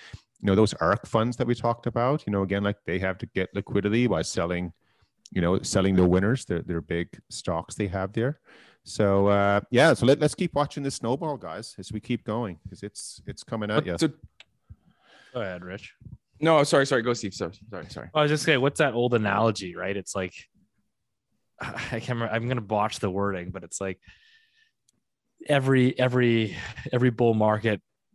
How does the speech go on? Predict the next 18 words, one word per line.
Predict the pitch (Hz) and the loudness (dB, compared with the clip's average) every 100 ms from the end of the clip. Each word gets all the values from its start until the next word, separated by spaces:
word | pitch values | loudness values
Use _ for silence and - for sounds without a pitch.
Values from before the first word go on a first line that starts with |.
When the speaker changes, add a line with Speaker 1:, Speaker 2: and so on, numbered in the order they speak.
| _ | _
Speaker 3:
you | 127 113 | -2 0
know, | 95 92 95 - _ _ _ _ _ _ _ _ _ 120 | 0 -2 -6 -16 _ _ _ _ _ _ _ _ _ 0
ends | 120 120 117 107 | 2 2 0 0
when | 110 107 | 0 2
the, | 107 113 | 0 -6
'cause | 117 98 | -8 -8
the | 104 | -8
Fed | - 123 113 107 | -2 0 0 -4
takes | 123 113 - | -4 -2 -2
it | 104 | -2
out | 104 | -2
back | 95 101 104 | -2 -2 -2
and | 98 | -6
shoots | - 113 104 110 | -2 0 0 -2
it | |
in | 82 | -4
the | 87 | -6
head. | 92 98 | -2 -2